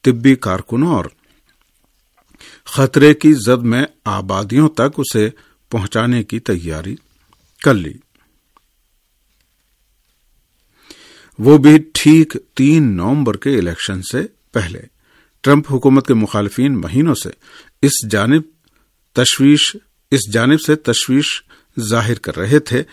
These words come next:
کہ وائٹ ہاؤس ادویات کے فیڈرل ادارے اور سی ڈی سی سمیت دوسرے طبی مراکز پر انتخابات سے پہلے کورونا وائرس کی ویکسین تیار کرنے کے لیے دباؤ ڈال رہے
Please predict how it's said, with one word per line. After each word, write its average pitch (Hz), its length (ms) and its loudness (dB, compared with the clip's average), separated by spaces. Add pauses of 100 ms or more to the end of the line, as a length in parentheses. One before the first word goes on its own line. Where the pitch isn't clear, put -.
(300)
کہ 127 80 -2
وائٹ 120 360 -4
ہاؤس 117 320 -4 (100)
ادویات 110 540 -4
کے 120 200 -2 (640)
فیڈرل 135 480 2
ادارے 120 400 0
اور 131 180 -2
سی 131 320 -2
ڈی 135 180 2 (160)
سی 131 100 0
سمیت 107 380 -6
دوسرے 117 500 -4
طبی 107 380 -6
مراکز 80 560 -8
پر 131 180 0 (520)
انتخابات 151 600 2 (140)
سے 110 80 -2
پہلے 104 440 -6
کورونا 113 400 -4
وائرس 90 400 -8
کی 107 100 -6
ویکسین 85 460 -4
تیار 85 340 -6
کرنے 135 420 -6
کے 87 160 -10
لیے 101 300 -4 (440)
دباؤ 98 460 -4
ڈال 76 240 -14
رہے - 200 -12